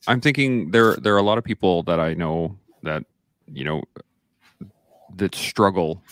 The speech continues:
outside of, mm, conformity, I guess, for lack of a better term. Like,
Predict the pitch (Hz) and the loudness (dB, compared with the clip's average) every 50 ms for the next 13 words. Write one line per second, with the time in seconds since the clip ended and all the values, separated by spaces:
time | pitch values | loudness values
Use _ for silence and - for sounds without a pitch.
0 | - - - _ _ _ _ _ 95 98 95 - - - 101 90 87 85 82 - | -20 -20 -20 _ _ _ _ _ 0 0 0 -2 -2 -2 0 2 2 0 0 -2
1 | - 82 80 78 80 - _ _ _ _ _ _ _ _ _ _ _ _ _ _ | -2 -4 -6 -6 -8 -12 _ _ _ _ _ _ _ _ _ _ _ _ _ _
2 | _ _ _ _ _ _ _ _ _ _ _ _ _ - - 202 _ - 85 82 | _ _ _ _ _ _ _ _ _ _ _ _ _ -20 -20 -20 _ -18 -16 -14
3 | 85 85 82 80 82 - - - 90 - - - 98 95 101 107 107 113 117 110 | -12 -12 -12 -14 -14 -14 -12 -14 -14 -12 -6 -4 -4 -2 -2 -2 -2 -4 -4 -4
4 | 90 87 101 104 107 107 - - - 104 101 101 98 101 - 98 90 - 104 101 | -6 -6 -4 -4 -4 -4 -6 -6 -4 -2 -2 -2 -4 -4 -6 -8 -4 -2 0 0
5 | 95 - - 104 101 104 101 95 90 - | -2 -2 -2 -4 -2 -2 -2 -2 -2 -4